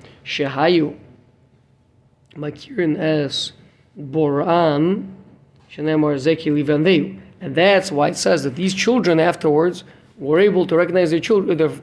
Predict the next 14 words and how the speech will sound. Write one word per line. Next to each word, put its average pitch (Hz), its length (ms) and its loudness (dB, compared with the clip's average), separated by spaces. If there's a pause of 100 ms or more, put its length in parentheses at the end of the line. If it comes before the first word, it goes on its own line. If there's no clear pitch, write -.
the 147 420 0
Hashem. 160 440 0 (640)
What 175 120 -2
does 185 80 2
that 190 80 4
mean? - 360 0 (480)
They 147 120 -12
had - 100 -8
such 165 220 -4
good 156 160 0
memories 202 600 0 (460)
from 151 240 -12
back 165 500 0 (580)
in, 147 560 -4